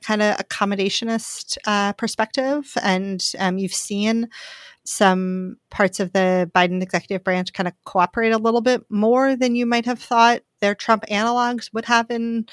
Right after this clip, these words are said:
twenty nineteen and twenty twenty. Um, it's, you know, hard to pin that down exactly, but I think that's one thing I would say. I mean, I would also say more generally, the, probably the, the bigger, more important trend is just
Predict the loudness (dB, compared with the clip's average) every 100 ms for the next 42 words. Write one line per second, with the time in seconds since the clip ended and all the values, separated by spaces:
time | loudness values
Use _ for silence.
0 | -20 -20 -10 0 2 2 0 -2 -2 -2
1 | -4 -4 -4 -2 -4 -4 -6 -8 -10 -12
2 | -12 -6 -6 -6 -10 -20 -20 _ _ 0
3 | 2 2 0 -2 -4 -4 _ _ _ _
4 | -2 2 4 4 4 2 2 -4 -4 -6
5 | -2 0 4 2 2 0 2 2 2 -6
6 | -4 -4 -4 -4 -6 -6 -4 -2 -4 -6
7 | -14 -14 -14 -10 0 6 6 6 4 4
8 | 6 6 4 4 6 8 6 6 2 2
9 | 0 0 0 2 2 4 6 8 8 6
10 | 4 2 4 6 4 2 _ -4 4 8
11 | 8 8 6 4 0 -2 0 -2 -2 2
12 | 4 2 -2 -4 -6 -2 4 4 4 2
13 | 0 -6 -8 -6 -4 -4 -6 -14